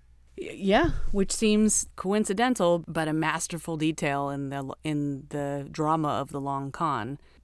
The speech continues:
you know, you can imagine that Angela and Frank were having their sidebar meetings, and she tells him about the gun and the money and the safety deposit box and all that. And they're, they're basically building this plane out while they fly it. But did you buy the chemistry,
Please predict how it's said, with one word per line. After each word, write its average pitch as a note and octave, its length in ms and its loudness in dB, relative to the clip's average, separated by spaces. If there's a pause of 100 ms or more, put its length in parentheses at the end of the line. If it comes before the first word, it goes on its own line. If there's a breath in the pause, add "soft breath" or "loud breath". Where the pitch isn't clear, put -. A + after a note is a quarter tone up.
you E3 120 -4
know, D3+ 80 -2
you D#3 140 -2
can D#3+ 140 -2
imagine D#3+ 480 0
that D3+ 120 -2
Angela D3 400 -4
and C#3+ 160 -4
Frank D3 300 -4
were C#3 100 -4
having C#3 300 -4
their C3+ 120 -6
sidebar F3 460 0
meetings, G3+ 540 0
and C#3 340 -2
she - 140 -16
tells C#3 220 -4
him C#3 100 -2
about B2+ 220 -8
the B2+ 60 -12
gun G3+ 440 2
and C3+ 100 -2
the C#3+ 60 -2
money G3+ 500 0
and C#3+ 160 -2
the C3+ 120 -4
safety D3 340 -6
deposit C4+ 500 -2
box F#3 400 -2
and D3 80 -2
all C3+ 180 -2
that. C3 280 -4
And C3+ 120 -4
they're, C3+ 220 -6 (320 loud breath)
they're D#3+ 200 2 (200)
basically D#3 480 2
building C#3 400 -2
this C3+ 260 -6 (180)
plane C#3 360 -4
out C3+ 200 -4
while B2 180 -2
they - 120 -10
fly - 280 -6
it. - 220 -8 (960 loud breath)
But A3+ 120 6
did B3 200 2
you F#4+ 120 4
buy E3 340 6
the E3 120 0
chemistry, E3+ 840 -2